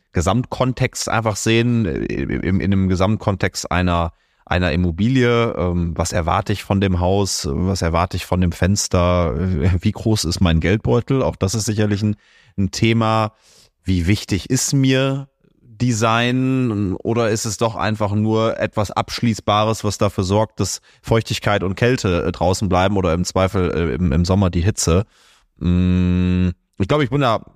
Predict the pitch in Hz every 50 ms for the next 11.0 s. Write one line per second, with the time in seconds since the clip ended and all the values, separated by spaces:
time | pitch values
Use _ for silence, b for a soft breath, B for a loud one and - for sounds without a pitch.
0 | - - 95 92 95 117 127 117 - 98 98 - 120 135 - 143 135 131 117 107
1 | 95 101 - - 110 107 101 110 95 - 76 92 98 104 - - 113 - - -
2 | 101 110 117 110 - - - - 101 78 65 92 98 98 95 90 - - 107 113
3 | - - - 117 117 113 b b b b b b b b b _ - 95 95 101
4 | 104 b b b b b b b - - 101 98 98 95 98 95 92 87 60 78
5 | 90 90 90 87 85 92 - - - 92 - - - 98 - - - - 82 82
6 | - 95 120 147 165 151 135 - 135 139 139 127 - - 120 117 113 110 104 92
7 | 95 117 120 127 120 120 117 117 104 95 101 95 104 123 - - - 117 98 101
8 | 104 107 117 117 117 117 117 117 117 - - 95 92 92 92 92 - - 92 87
9 | 92 95 101 - - - 113 107 - - 98 90 82 65 65 85 92 - - 95
10 | 92 90 92 87 - - - 113 123 117 - 123 120 117 - - 127 120 120 b